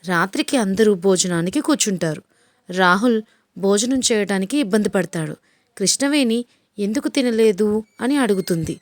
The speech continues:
"ఏమీ లేదమ్మా, చెల్లి కోసం ఇందాకల చపాతీలు కాలుస్తున్నప్పుడు చేయి కాలింది. చెల్లికి చెప్పకమ్మా, బాధపడుతుంది" అని అంటాడు.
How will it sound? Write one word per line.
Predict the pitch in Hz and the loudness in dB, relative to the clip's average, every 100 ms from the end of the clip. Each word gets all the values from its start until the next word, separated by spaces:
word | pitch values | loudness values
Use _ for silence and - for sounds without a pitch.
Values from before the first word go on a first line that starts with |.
| _ | _
"ఏమీ | 220 247 320 | -4 0 4
లేదమ్మా, | 277 220 240 226 190 185 - _ _ - 240 | 6 4 2 0 -2 -4 -10 _ _ 0 4
చెల్లి | 214 254 | 4 4
కోసం | 294 269 269 | 2 2 0
ఇందాకల | 220 190 214 226 | 0 0 -2 -2
చపాతీలు | 214 208 196 196 220 196 - | 0 0 0 0 0 -2 -4
కాలుస్తున్నప్పుడు | 196 180 190 - 185 170 185 277 277 _ _ - 226 | 0 0 0 -2 -2 -2 0 0 -2 _ _ 0 4
చేయి | 196 | 4
కాలింది. | 233 233 180 170 165 175 _ _ _ - 190 | 4 0 0 -2 -4 -8 _ _ _ -2 0
చెల్లికి | 175 - - | 0 -2 -2
చెప్పకమ్మా, | 185 190 208 190 180 175 _ - | -2 -2 -2 -2 -4 -8 _ -4
బాధపడుతుంది" | 175 165 170 202 175 - 180 170 170 _ _ _ _ _ _ _ _ _ - _ | 0 0 0 -2 -2 -4 -4 -4 -6 _ _ _ _ _ _ _ _ _ -20 _
అని | 233 269 | 0 4
అంటాడు. | 277 202 185 165 156 | 4 2 0 -2 -4